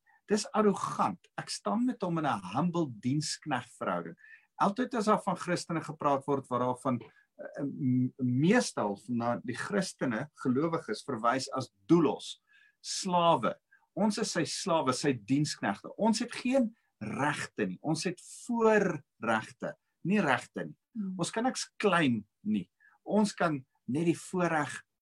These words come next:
Speaker 1: geniet. Ons, ons kan net dankie sê. Ons kan nie claim nie.
Speaker 2: Hmm.
Speaker 1: En, en daar's 'n stuk arrogansie in die kerk vandag. Ehm, en 'n klomp mense wat, wat kom name and claim en sê, "Die Here moet hierdie ding vir my,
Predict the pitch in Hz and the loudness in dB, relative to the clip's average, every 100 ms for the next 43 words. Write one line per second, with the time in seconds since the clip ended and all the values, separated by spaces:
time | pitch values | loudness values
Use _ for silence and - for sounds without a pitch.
0 | - - 123 120 131 - - - 196 196 | -8 0 2 4 2 -2 -6 0 2 2
1 | - - _ - 180 - 202 151 123 127 | -4 -14 _ -4 -2 0 0 2 0 0
2 | - 147 - 90 - 131 - 190 180 151 | -2 -4 -4 -6 -6 -6 -4 -4 -4 -2
3 | 123 107 90 - _ 190 175 170 175 180 | 0 0 -2 -8 _ -8 -8 -8 -10 -2
4 | 190 190 196 214 - - - - 196 190 | 0 0 0 0 0 -4 -6 2 2 4
5 | - - 202 185 - 147 127 139 135 - | 0 2 2 2 2 0 0 0 -2 0
6 | 156 135 - 147 120 95 - - 127 120 | 0 0 -2 -4 0 0 -2 -6 -4 -4
7 | 120 - - - 147 - 208 175 143 143 | -4 -10 -10 -2 0 2 2 2 0 0
8 | 151 156 131 120 - _ _ 131 131 - | -2 -2 -2 -2 -6 _ _ -8 -4 0
9 | 156 127 113 123 143 135 123 113 147 127 | 2 2 2 2 4 4 2 2 2 2
10 | 113 110 - 131 113 - - _ 127 113 | 2 0 2 2 0 -4 -20 _ 0 2
11 | 127 185 196 143 156 175 135 165 147 139 | 2 4 6 6 4 4 4 4 4 4
12 | 131 135 117 | 2 -2 -4